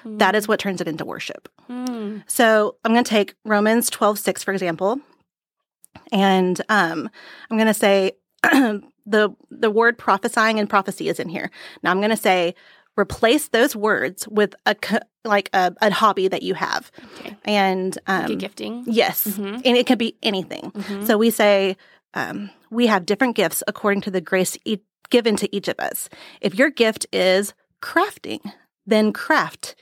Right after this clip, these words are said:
Speaker 1: in accordance with your faith.
Speaker 2: Mm.
Speaker 1: If your gift is making music,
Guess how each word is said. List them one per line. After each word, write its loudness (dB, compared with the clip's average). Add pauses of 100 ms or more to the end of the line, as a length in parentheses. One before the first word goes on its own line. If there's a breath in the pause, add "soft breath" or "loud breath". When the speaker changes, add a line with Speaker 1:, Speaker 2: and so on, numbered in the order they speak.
Speaker 1:
in 2
accordance -4 (420)
with -4
your -2
faith. -4 (280)
Speaker 2:
Mm. -14 (200 loud breath)
Speaker 1:
If 0
your 4
gift 0
is 2
making -2
music, 0